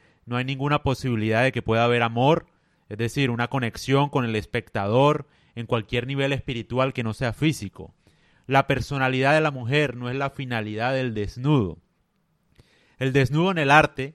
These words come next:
como en la pornografía, se trata del cuerpo femenino y no de la mujer en particular.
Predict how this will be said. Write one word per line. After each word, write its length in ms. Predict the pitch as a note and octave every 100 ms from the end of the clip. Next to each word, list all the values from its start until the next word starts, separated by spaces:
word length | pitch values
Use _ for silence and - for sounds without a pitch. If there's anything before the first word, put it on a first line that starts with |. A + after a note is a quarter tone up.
| _
como 220 | A2+ G#2
en 80 | G#2
la 140 | G2+
pornografía, 840 | - F#2+ G2 G2 F#2+ C#3+ C3 G#2+ B2+ _ _ _ _ _ _ _
se 240 | - C3+ -
trata 640 | C#3 C#3+ D3 D#3 E3+ _ _ _ _ _
del 260 | A#2 C3 A2
cuerpo 320 | C#3 C3+ D3+
femenino 580 | C3 B2+ A#2 D3 D3+ D#3
y 80 | C#3+
no 120 | A#2+
de 80 | B2+
la 100 | C3
mujer 260 | A2 A#2
en 100 | C3
particular. 760 | B2+ A2+ G#2+ - F#2+ C3+ -